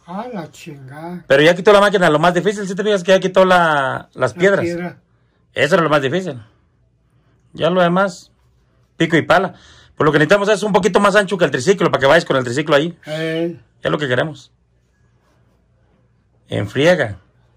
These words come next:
Speaker 2: Ya, Rayito, que cuando vayas a vender cosas, Rayito, que te ayude a subirlas en la mano y tú a puchar el pinche triciclo. Órale, cabrón.
Speaker 1: Sí. Sí, que va a quedar subido ahí.
Speaker 2: Pero mira,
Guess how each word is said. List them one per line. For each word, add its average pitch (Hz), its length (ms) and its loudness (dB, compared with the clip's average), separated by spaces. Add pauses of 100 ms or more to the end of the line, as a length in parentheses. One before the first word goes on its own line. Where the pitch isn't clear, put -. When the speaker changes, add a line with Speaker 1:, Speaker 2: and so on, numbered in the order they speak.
(760)
Speaker 2:
Ya, 165 120 4
Rayito, 190 320 2
que 175 200 4
cuando 156 240 4
vayas 190 240 4
a 196 60 2
vender 180 200 0
cosas, 220 300 2
Rayito, 180 300 2
que 180 80 0
te 151 100 -2
ayude 180 280 2
a 170 60 2
subirlas 196 720 -2 (160)
en 131 120 -8
la 120 80 0
mano 220 440 0 (500)
y 127 120 -6
tú 156 140 -2
a 175 80 2
puchar 175 200 0
el 156 80 -4
pinche 160 180 -6
triciclo. 135 380 -6
Órale, 233 200 -4
cabrón. - 220 -20 (880)
Speaker 1:
Sí. 147 380 -20 (520)
Sí, 170 180 -6
que 185 100 -8
va 165 120 -2
a 165 60 -8
quedar 165 260 -6
subido 160 440 -10
ahí. 156 280 -12 (1700)
Speaker 2:
Pero 196 220 4
mira, 220 360 0